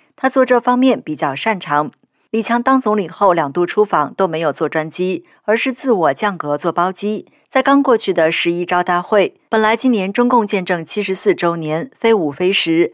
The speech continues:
按惯例是总理致辞，但习却破例讲话，李强遭冷落一边。王军涛说，据他所知，李强过去在地方当一把手的时候就比较低调，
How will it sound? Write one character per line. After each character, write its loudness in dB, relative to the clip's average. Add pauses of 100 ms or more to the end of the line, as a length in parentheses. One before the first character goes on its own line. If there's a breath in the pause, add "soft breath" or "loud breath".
(180 soft breath)
按 0
惯 2
例 0
是 -2
总 -4
理 2
致 -2
辞， -2 (300 soft breath)
但 4
习 -2
却 -2
破 0
例 2
讲 -4
话， 0 (180 soft breath)
李 0
强 -4
遭 2
冷 -2
落 -2
一 -4
边。 2 (340)
王 2
军 0
涛 0
说， 2 (220 soft breath)
据 -4
他 -2
所 0
知， 2 (180 soft breath)
李 -2
强 2
过 2
去 -2
在 -2
地 -8
方 -4
当 -4
一 -4
把 0
手 -2
的 -6
时 -4
候 2
就 0
比 -8
较 -4
低 -10
调， 2